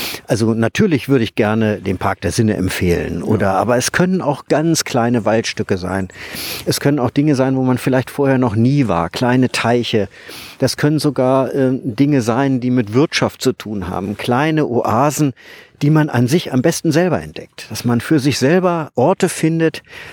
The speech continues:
Speaker 1: an denen man sich gerne aufhält. Das können bei einer Fahrradtour, äh, kleine Ausblicke sein, in einem kleinen Heckenbereich. Das muss gar nichts Spektakuläres sein.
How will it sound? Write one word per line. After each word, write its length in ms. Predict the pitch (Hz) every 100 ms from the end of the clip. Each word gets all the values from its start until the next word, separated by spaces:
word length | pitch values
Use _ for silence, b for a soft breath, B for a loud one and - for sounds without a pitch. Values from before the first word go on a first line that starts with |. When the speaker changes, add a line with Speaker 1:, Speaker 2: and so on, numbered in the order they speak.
| B
Speaker 1:
an 120 | 120
denen 160 | 139 143
man 140 | 143
sich 180 | 127 -
gerne 320 | 123 131 -
aufhält. 560 | 120 - 78 85 - -
Das 200 | 110 -
können 460 | - 151 151 151 131
bei 100 | 110
einer 240 | 113 113
Fahrradtour, 840 | - 151 151 131 - - 127 117 117 B B B B
äh, 160 | - 120
kleine 420 | - 117 123 120
Ausblicke 560 | 160 165 - 131 - 120
sein, 640 | 123 113 117 120 110 110
in 180 | 107 117
einem 340 | - 120 123 113
kleinen 280 | 135 127
Heckenbereich. 640 | 120 165 - 131 113 120 117
Das 220 | 135 -
muss 180 | 202 -
gar 180 | 160
nichts 200 | 175 165
Spektakuläres 880 | - 180 - 151 - 156 175 160 110
sein. 240 | - 92